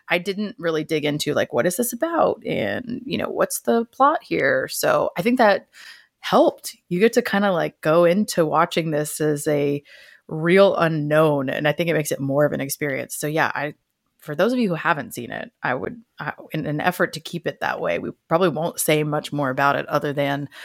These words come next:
some of our feelings here in a second. But I gotta touch on the Oscar noms. Like,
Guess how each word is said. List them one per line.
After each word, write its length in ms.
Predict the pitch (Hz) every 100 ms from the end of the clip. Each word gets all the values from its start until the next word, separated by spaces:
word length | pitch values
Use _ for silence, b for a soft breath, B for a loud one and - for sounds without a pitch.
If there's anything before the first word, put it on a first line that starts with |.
| B B
some 160 | - 175
of 140 | 151
our 100 | 139
feelings 420 | - 170 160 139
here 180 | - 143
in 120 | 135
a 40 | 139
second. 320 | 160 151 143
But 280 | - 180 - _
I 100 | 165 156 _
gotta 220 | 175 170
touch 220 | 170 165
on 100 | 160
the 60 | 143
Oscar 400 | 135 151 - 113
noms. 480 | 110 - - - - _ -
Like, 280 | 165 -